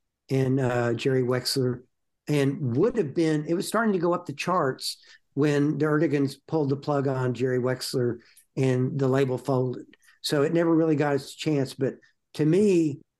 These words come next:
that's kind of, the, it's, it's a fully formed, uh, concept album. It's a, it's about a divorce, a man and a woman, and, and he writes it from both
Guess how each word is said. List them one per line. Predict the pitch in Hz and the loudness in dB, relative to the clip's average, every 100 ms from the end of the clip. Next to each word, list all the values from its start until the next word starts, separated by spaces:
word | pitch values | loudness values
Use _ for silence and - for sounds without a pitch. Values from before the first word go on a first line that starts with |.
| _ _ | _ _
that's | 143 190 214 | -2 -2 -2
kind | - 185 151 | -2 0 0
of, | 127 | 0
the, | 139 - | -4 -2
it's, | 147 147 - | -4 -4 -4
it's | 147 143 - | -4 -2 -4
a | 143 | -6
fully | 135 180 190 190 | -4 -2 2 2
formed, | - 160 156 156 143 139 _ _ _ _ _ _ - | 0 0 2 2 0 -2 _ _ _ _ _ _ -4
uh, | 139 135 127 - 480 - _ | 0 0 -2 -4 -10 -16 _
concept | - 185 180 190 180 | -2 0 2 0 0
album. | 160 156 160 | 0 2 0
It's | 143 | 0
a, | 147 139 143 | -2 -2 -2
it's | 139 139 | -2 -2
about | 127 135 143 143 - _ _ _ | -2 0 0 -2 -6 _ _ _
a | 139 | -6
divorce, | 123 120 113 120 175 214 - - - _ _ _ | -2 0 0 0 0 -4 -8 -12 -16 _ _ _
a | 120 | -2
man | 127 135 156 | 0 2 2
and | 151 | 2
a | |
woman, | 135 143 170 | 2 2 2
and, | 135 139 147 - _ _ | 2 0 -2 -10 _ _
and | 139 | 0
he | 139 | 2
writes | 135 135 156 - | 2 2 0 0
it | 151 - _ _ | -4 -4 _ _
from | - 139 135 135 - | -2 0 0 -2 -6
both | 143 147 143 | -2 0 -2